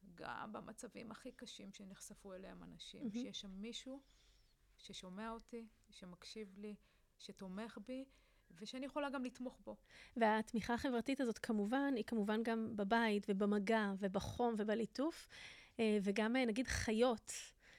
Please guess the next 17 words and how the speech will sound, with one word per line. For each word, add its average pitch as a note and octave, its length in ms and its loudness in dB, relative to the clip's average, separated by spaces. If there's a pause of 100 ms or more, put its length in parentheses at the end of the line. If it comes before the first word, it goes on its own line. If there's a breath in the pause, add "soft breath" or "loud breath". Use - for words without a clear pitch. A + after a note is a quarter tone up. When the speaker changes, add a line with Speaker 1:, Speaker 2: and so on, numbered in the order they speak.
(160 loud breath)
Speaker 2:
אה, G#3 60 2
בתקופה G#3+ 360 2
הזאת A3 140 2
זה A3 80 2
משהו A3 220 0
שיכול A3 260 0
לתת G#3+ 200 0
ככה A3+ 220 -2
המון, G#3+ 260 2
אה, A#3+ 200 6
נחמה, A3 680 4
ובין G3 560 2
אם, G#3+ 140 2
אה, G#3 120 2
לאמץ G#3 380 2
חיה, A3+ 460 2 (520 loud breath)
אה, A3 40 2